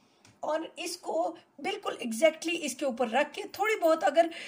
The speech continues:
इसके ऊपर ना भी आए तो आप इसको बाद में भी cutting कर सकती हैं। अब आप ये देखें, मैं इसके ऊपर रखूँगी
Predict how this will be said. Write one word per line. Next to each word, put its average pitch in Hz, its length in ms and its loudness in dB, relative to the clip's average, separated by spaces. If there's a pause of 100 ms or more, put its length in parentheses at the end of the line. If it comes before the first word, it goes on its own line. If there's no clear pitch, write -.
(200)
इसके 320 220 -4
ऊपर 320 220 0
ना 247 260 2
भी 370 160 -2
आए 254 340 2 (320)
तो 185 120 0
आप 269 540 2
इसको 294 220 -4
बाद 240 340 2
में 339 120 0
भी 349 100 -4
cutting 285 340 -2
कर 262 100 0
सकती 254 340 -8
हैं। 247 160 -4 (280)
अब 247 140 -4
आप 240 160 0
ये 262 120 -2
देखें, 240 280 -4 (400)
मैं 277 120 -2
इसके 277 200 -4
ऊपर 254 220 0
रखूँगी 330 480 -8